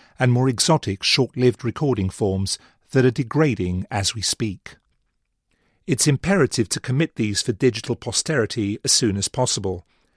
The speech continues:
At the current rate of transfer, however,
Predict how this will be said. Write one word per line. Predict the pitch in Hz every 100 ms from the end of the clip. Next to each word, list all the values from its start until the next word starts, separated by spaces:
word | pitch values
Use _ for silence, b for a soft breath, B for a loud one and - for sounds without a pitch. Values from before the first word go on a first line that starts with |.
| _ _ _
At | 110 -
the |
current | - - 107 107
rate | - 110 -
of |
transfer, | - 151 139 - 127
however, | 120 123 120 123 123